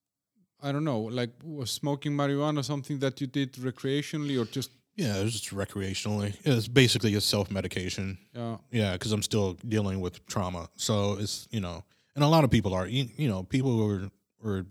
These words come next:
Speaker 2: mostly indulging in marijuana are typically self-medicating from something,
Speaker 1: Mm.
Speaker 2: you know, some kind of trauma. It's not just recreational. Yes, it is recreational, but it's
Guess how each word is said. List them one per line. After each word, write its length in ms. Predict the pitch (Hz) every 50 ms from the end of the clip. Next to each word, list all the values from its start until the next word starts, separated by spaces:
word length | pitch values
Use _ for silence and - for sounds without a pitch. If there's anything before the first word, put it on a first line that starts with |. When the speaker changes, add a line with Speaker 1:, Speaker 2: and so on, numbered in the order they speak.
| 110 - _ _ _ _ _ _ _ _ _ _ -
Speaker 2:
mostly 380 | 127 123 117 107 - - 113
indulging 440 | 104 104 98 104 101 95 92 98 92
in 140 | 90 87 92
marijuana 360 | 90 87 85 85 87 95 92
are 140 | 85 87 92
typically 380 | - 101 95 98 90 - 92 90
self-medicating 720 | - - - 85 - 95 92 - 95 - - - 95 92 90
from 180 | - - 90 87
something, 420 | - - 101 90 85 - - - _ _ _ _ -
Speaker 1:
Mm. 240 | 110 110 104 101 101 104 _ _ _ _ _ _
Speaker 2:
you 80 | - 104
know, 140 | 92 87 90
some 200 | - - 98 95
kind 180 | - 90 92
of 60 | 92 95
trauma. 240 | - 104 101 95 - _ _ _
It's 140 | - - -
not 260 | 113 104 90 87 - - _ _ _ _ _ _
just 480 | - - - - 117 107 101 - - -
recreational. 640 | 110 113 107 - - 110 107 107 104 - 117 104 113
Yes, 200 | 117 113 - -
it 80 | 110 98
is 160 | 98 104 -
recreational, 560 | 107 113 - 123 127 123 123 - 131 143 165
but 160 | 170 98 95
it's 220 | 98 87 - -